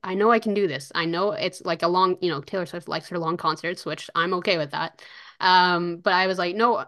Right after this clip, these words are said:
like, I can do this. I can, we can travel out there. I know I can do, go to the concert. I'll be fine."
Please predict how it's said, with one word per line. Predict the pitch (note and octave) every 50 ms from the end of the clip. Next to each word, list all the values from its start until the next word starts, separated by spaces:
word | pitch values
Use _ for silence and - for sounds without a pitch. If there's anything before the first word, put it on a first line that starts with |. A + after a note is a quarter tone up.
| -
like, | - G3 F3 F#3+ F#3+ F3+ -
I | F#3 F#3+
can | F#3+ G#3+
do | F#3 F3+
this. | F3 F#3 F3 F3+
I | F3 F3 - _ _ _ _ _ _ _ -
can, | G3 F#3+ F#3 F3+
we | F3+ F#3
can | G#3 F#3+
travel | - F#3 F3 E3+ F3 F3
out | F3 F3
there. | F3 F3 F3 -
I | - F#3+
know | F3 E3+ F3
I | F3 F3
can | - F3+ E3+
do, | F3 E3+
go | - - F3+ E3+
to | E3+
the | E3+
concert. | - E3+ E3+ E3+ - F3 E3+ E3+ E3 -
I'll | E3
be | E3+ E3+
fine." | E3 - D#3 D#3+ D#3+ E3 E3 F3